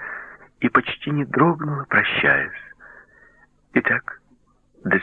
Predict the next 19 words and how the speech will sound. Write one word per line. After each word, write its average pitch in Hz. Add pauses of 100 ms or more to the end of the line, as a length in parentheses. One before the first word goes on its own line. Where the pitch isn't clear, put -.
свидания -
в -
Гудвуде, - (360)
если -
не 71
раньше. - (960)
Забавная 120
всё-таки -
получилась - (160)
встреча". - (3000)
Но -
по -
пути -
в 117
гостиницу, - (1600)
проезжая 82
в -
станционном 80
экипаже -